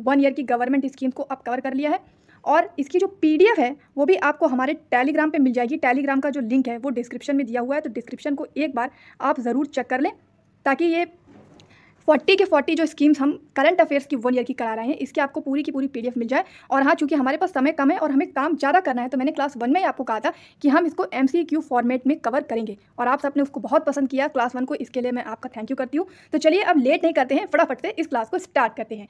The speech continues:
तो अगर वीडियो आपको अच्छा लगे तो सबसे पहले आपको वीडियो को एक लाइक करना है और अपने फ्रेंड सर्कल में इसे शेयर करना है। तो बस आप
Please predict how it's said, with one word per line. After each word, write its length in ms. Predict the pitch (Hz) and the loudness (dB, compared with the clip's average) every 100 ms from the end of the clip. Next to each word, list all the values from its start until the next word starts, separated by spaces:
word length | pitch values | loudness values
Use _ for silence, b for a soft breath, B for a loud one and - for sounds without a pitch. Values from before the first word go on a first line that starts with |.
| b - | b -10
तो 60 | 247 _ _ _ | -10 _ _ _
अगर 200 | 277 339 | 4 4
वीडियो 220 | 285 311 | 6 4
आपको 240 | 302 269 339 | 2 0 0
अच्छा 260 | 240 285 | 0 0
लगे 160 | 302 370 | 0 0
तो 100 | 370 | -2
सबसे 240 | 285 320 | -4 -2
पहले 220 | 359 285 311 | 2 2 2
आपको 260 | 240 302 339 | -2 -2 -4
वीडियो 260 | 247 240 285 | -4 -2 -2
को 120 | 311 - | -2 -2
एक 160 | 269 | -2
लाइक 280 | 233 220 254 | 0 0 0
करना 220 | - 294 | 0 2
है 140 | 330 403 _ b _ - | 2 0 _ b _ 0
और 240 | 262 269 | 2 2
अपने 280 | - 294 320 | 0 -2 -2
फ्रेंड 300 | - 285 339 | 0 0 0
सर्कल 300 | 285 247 240 | -2 -2 0
में 140 | 294 b b _ | 0 b b _
इसे 180 | 247 359 | -4 -4
शेयर 300 | 359 - 233 | -4 0 0
करना 220 | 220 208 | 0 -12
है। 100 | 214 226 b b | -16 -18 b b
तो 60 | 226 | -2
बस 160 | 269 | 0
आप 200 | 285 277 | 0 -2